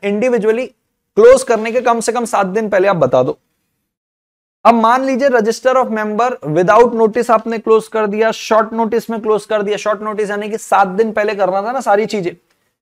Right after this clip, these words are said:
प्रीवियस नोटिस देना तो शॉर्ट नोटिस में कर दिया या ज्यादा कर दिया,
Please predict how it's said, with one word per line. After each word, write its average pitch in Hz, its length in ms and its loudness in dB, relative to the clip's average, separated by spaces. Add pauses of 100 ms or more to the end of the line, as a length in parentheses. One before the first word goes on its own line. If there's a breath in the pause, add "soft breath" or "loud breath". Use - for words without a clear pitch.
(360)
प्रीवियस 202 360 4
नोटिस 208 240 -2
देना 208 240 -4
तो 196 120 -4
शॉर्ट 202 280 -2
नोटिस 208 300 -4
में 208 120 -6
कर 185 140 2
दिया 208 140 -2
या 226 140 -2
ज्यादा 214 320 2
कर 190 180 2
दिया, 117 180 -6